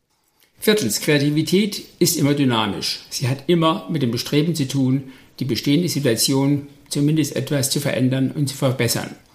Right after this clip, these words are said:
während Neugier nicht immer etwas ändert. Der kreative Mensch geht damit häufig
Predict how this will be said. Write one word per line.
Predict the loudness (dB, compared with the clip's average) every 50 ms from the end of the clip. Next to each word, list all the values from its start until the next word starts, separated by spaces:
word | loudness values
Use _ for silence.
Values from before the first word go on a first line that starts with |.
| _ _ _ _ _ _ _ _ _
während | 0 2 2 2 0 0 0
Neugier | 0 2 2 2 2 2 2 2 2 0 -4 -14 -10 -2
nicht | 0 2 2 2 0
immer | -2 0 0 0 0
etwas | -2 -4 -4 -4
ändert. | -2 -2 -2 -2 -4 -4 -8 -12 -18 -20 _ _ _ _ _ _ _ _ _ _ _ _ _ _ _ _ _ _ -2
Der | 0 0 2 0 -2 -6 -10 -8
kreative | -2 0 0 2 2 2 2 2 2
Mensch | 2 2 2 2 2 -2 -4 -4 -6 -6
geht | -2 0 0 2 2 2 2
damit | 2 2 2 2 2
häufig | 2 2 2 2 2 0 -2 -2